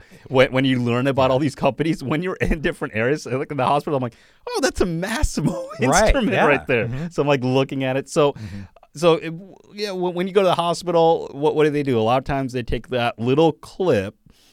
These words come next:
Speaker 1: and they put it on your finger now,
Speaker 2: Right.
Speaker 1: right?
Speaker 2: Mm-hmm.
Speaker 1: They put a little clip on the
Speaker 2: And it's
Speaker 1: finger
Speaker 2: got the
Speaker 1: and
Speaker 2: red
Speaker 1: it's
Speaker 2: light. <laughs>
Speaker 1: Yes, exactly. It has the
Speaker 2: Mm-hmm.
Speaker 1: red light. It's measuring your pulse
Speaker 2: Mm-hmm.
Speaker 1: and your blood oxygen
Speaker 2: Mm-hmm.
Speaker 1: levels, right? Massimo makes that.
Speaker 2: Yeah.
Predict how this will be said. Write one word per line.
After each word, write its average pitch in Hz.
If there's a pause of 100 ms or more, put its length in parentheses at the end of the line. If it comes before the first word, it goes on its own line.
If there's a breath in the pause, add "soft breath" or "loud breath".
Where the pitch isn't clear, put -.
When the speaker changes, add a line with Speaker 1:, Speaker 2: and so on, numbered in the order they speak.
(100 loud breath)
Speaker 1:
and 113
they 107
put 135
it 143
on 139
your 135
finger 117
now, 73
Speaker 2:
Right. 92
Speaker 1:
right? 117
Speaker 2:
Mm-hmm. 104
Speaker 1:
They 98
put 117
a 110
little 156
clip 165
on 160
the 160
Speaker 2:
And 110
it's 131
Speaker 1:
finger 123
Speaker 2:
got 120
the 113
Speaker 1:
and 113
Speaker 2:
red 123
Speaker 1:
it's 160
Speaker 2:
light. 131 (140)
<laughs> 98
Speaker 1:
Yes, 123
exactly. 113
It -
has 104
the 117
Speaker 2:
Mm-hmm. 101
Speaker 1:
red 156
light. 117
It's 110
measuring 113
your 196
pulse 110
Speaker 2:
Mm-hmm. -
Speaker 1:
and 117
your 120
blood 131
oxygen 87
Speaker 2:
Mm-hmm. -
Speaker 1:
levels, 87 (180 soft breath)
right? 117 (800)
Massimo 156
makes 214
that. -
Speaker 2:
Yeah. 104